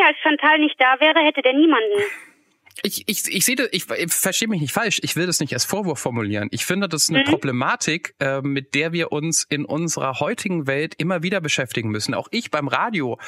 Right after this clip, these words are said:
Speaker 2: immer wieder, wenn ich merke, wie Leute, ähm, reagieren, man, mit denen man zurückschreibt und so weiter, die das, die ein Gefühl von Nähe haben, die ich irgendwie auf Distanz halten möchte,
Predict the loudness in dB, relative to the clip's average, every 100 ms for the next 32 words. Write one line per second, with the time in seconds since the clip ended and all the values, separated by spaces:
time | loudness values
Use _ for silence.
0 | -12 -12 -10 -4 -2 -2 -2 0 0 -2
1 | -4 -2 -4 -4 -4 -2 -2 -2 -2 -2
2 | -2 -2 -2 -2 -2 -2 -2 -2 -2 0
3 | -2 -4 -6 -6 -4 -2 -2 -2 -2 -2
4 | -2 -2 -2 -4 -4 -2 -4 -4 -6 -4
5 | -4 -4 -4 -2 -2 -2 -2 0 -2 0
6 | 0 0 0 -2 -2 -4 -4 -4 -4 -4
7 | -4 -6 -6 -4 -2 -2 -2 -2 -2 -4
8 | -4 -6 -6 -6